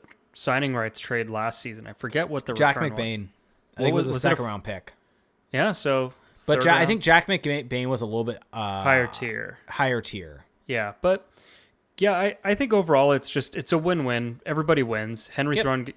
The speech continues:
Speaker 1: gets to go to the best situation for him,
Speaker 2: Yep.
Speaker 1: for his career.
Speaker 2: Yep.
Speaker 1: And let's face it, like, guys wanna get paid. They wanna be, and how do you get paid? You get opportunity. And
Speaker 2: Yep.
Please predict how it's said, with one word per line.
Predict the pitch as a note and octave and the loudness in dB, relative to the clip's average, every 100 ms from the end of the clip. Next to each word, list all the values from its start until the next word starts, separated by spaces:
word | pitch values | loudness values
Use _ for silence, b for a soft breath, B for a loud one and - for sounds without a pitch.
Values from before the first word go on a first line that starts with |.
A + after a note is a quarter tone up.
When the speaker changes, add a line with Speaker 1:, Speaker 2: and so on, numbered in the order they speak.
| - | -8
Speaker 1:
gets | C3 - | -8 -4
to | C3 | -2
go | C3 | 0
to | |
the | B2 | -2
best | A#2 A#2 - | -4 -4 -4
situation | A#2+ A#2+ A#2 - | -8 -8 -8 -8
for | A2+ A#2 | -12 -4
him, | C#3+ E3 | -2 2
Speaker 2:
Yep. | F#3 | 0
Speaker 1:
for | - | 0
his | C3 | -6
career. | - C3+ C3+ B2+ B2 A#2+ b b b b _ | -6 -2 0 0 0 -4 b b b b _
Speaker 2:
Yep. | A3+ | -6
Speaker 1:
And | C#3+ D3+ | -4 0
let's | E3+ F3 | 0 2
face | F#3 G#3+ C3 | 2 2 -2
it, | - | -4
like, | C3+ - _ _ _ _ | -8 -10 _ _ _ _
guys | - B2 D#3 | -2 0 0
wanna | D3+ D#3+ D#3+ | 0 -2 -2
get | D#3+ | -4
paid. | - F3 F3 A#2+ - | -4 -4 -4 -10 -8
They | B2 | -4
wanna | A#2+ D3 | 0 0
be, | C#3+ D3+ D#3 | 0 0 -2
and | C3 A#2 | -6 -2
how | B2+ | -2
do | C#3+ | -2
you | |
get | D3+ D3 | -4 -2
paid? | B2+ B2+ D#3 | -2 -2 -4
You | C#3+ A#2+ | -6 -8
get | A#2+ | -4
opportunity. | B2 C3+ C3 C#3 D#3+ A2+ G#2 A2+ - | -2 -4 -6 -6 -4 -6 -10 -14 -12
And | A#2 | -8
Speaker 2:
Yep. | B3+ | -6